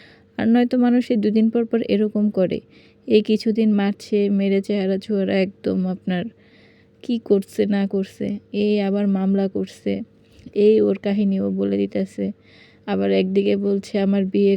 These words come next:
হয়েছে, আবার বলছে না বিয়ে হয়নি, আবার লিভিং রিলেশন করছে। এই পবিত্র জিনিসটাকে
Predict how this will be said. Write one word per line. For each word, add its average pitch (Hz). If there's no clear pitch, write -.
হয়েছে, 196
আবার 196
বলছে 202
না 196
বিয়ে 196
হয়নি, 196
আবার 190
লিভিং 190
রিলেশন 202
করছে। 196
এই 226
পবিত্র 233
জিনিসটাকে 240